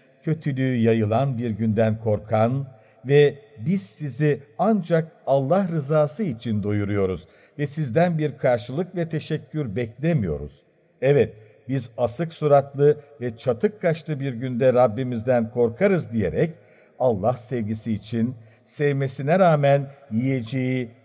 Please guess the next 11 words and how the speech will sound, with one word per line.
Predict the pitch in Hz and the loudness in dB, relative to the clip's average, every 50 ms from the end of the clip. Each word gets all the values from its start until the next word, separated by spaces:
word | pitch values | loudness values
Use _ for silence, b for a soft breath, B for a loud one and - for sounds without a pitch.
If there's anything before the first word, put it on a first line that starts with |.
| - | -8
yoksula | 98 110 131 139 139 - - - 139 135 160 180 196 | -4 -2 -2 -2 -4 -10 -12 -10 -2 2 2 2 4
ve | 170 160 160 139 | 4 2 2 0
öksüze | 139 131 - - - 123 107 131 156 160 | 0 -4 -8 -12 -12 -6 0 2 2 4
ve | 156 160 156 | 2 0 0
tutsağa | - 135 113 - - - 131 127 139 139 127 | -4 -10 -14 -12 -4 2 4 4 4 6 6
veren | 127 123 131 127 127 127 - - - | 4 4 4 4 2 0 -4 -6 -4
Allah'ın | 113 120 120 120 127 123 120 110 117 120 113 | -2 -2 0 2 2 2 2 2 0 -2 -4
kulları | 113 - 120 113 104 107 107 107 117 | -6 -6 -4 -2 0 2 2 2 0
içerler. | 101 78 - - 95 82 80 78 78 78 76 71 - _ _ _ _ _ _ _ _ _ _ _ _ _ _ _ _ _ _ _ _ _ | -2 -4 -6 -6 -6 -4 -4 -2 -4 -4 -4 -6 -10 _ _ _ _ _ _ _ _ _ _ _ _ _ _ _ _ _ _ _ _ _
Allah | 104 110 117 107 117 123 120 - - - | -4 -2 0 2 4 2 2 2 -2 -2
da | 127 123 120 117 113 113 - - - | 2 4 4 4 4 2 -4 -12 -16